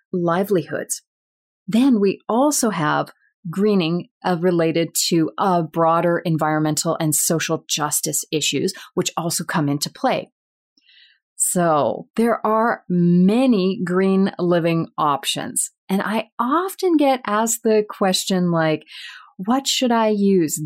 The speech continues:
this versus that?" And the answer is usually, "Well, it depends."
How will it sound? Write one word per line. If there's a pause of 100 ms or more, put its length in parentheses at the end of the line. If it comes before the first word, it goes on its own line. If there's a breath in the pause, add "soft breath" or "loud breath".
this
versus
that?" (540 loud breath)
And (180)
the
answer
is
usually, (260)
"Well, (180)
it
depends."